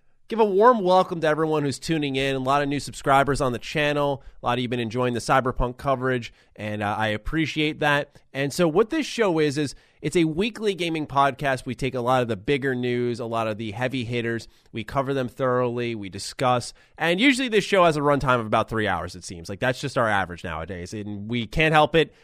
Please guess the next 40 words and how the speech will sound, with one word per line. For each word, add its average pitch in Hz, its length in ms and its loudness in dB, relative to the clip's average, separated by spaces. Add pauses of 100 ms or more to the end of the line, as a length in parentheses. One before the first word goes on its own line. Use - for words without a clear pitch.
(100)
So 120 400 2 (240)
get 180 160 6
ready, 180 260 6
get 135 200 0
comfortable, 160 720 4 (160)
uh, 101 140 -8
grab 151 200 4
a 147 40 -2
snack, 139 360 0
grab 127 180 2
a 120 60 0
game, 120 300 0
whatever 143 260 4
you 127 140 2
want. 117 400 0 (240)
And, 120 280 -4
uh, 135 160 2
it's 165 200 -4
just 254 160 -2
a 247 40 -2
very 220 220 6
relaxed 165 480 4
show. 110 180 -2
That's 107 140 -4
kind 156 160 0
of 139 80 0
our 131 80 2
goal 113 220 0
here. 101 160 -4
We 101 140 -4
all 123 160 4
just 123 180 -6
kick - 200 0
it 139 100 0
at 127 100 0
the 127 100 -4
end 123 140 0
of 120 60 -4
the 117 100 -2
week, 120 340 -2